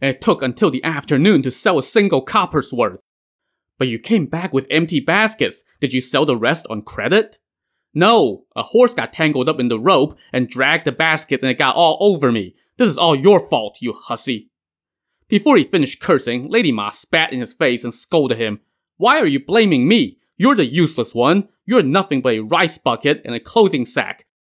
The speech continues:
All you know how to do is eat and wear out clothes." "You hussy, how dare you spit on and curse your husband?"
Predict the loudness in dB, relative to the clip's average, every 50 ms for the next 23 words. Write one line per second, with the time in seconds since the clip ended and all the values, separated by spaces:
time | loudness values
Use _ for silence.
0 | _ -2 0 0 2 2 4 6 6 6 6 4 2 2 0 -2 0 0 0 0
1 | 2 4 4 4 2 0 -4 -6 -6 _ _ 0 0 0 -2 -8 -6 -4 -2 -2
2 | 2 2 4 4 4 4 2 0 -2 -4 -10 -10 -2 0 2 2 2 0 -2 -10
3 | -20 -20 -20 -20 _ _ _ _ _ _ _ _ _ _ _ _ _ _ _ _
4 | 0 0 0 0 0 -2 -2 -2 -2 -6 -4 0 0 0 0 2 0 2 2 2
5 | 2 0 -2 -8 -2 _ 0 2 2 2 0 2 0 -2 -2 -2 2 2 2 2
6 | 2 -2 -4 -2 0 0 0 0 0 -2 -2 -2 -2 -6 -14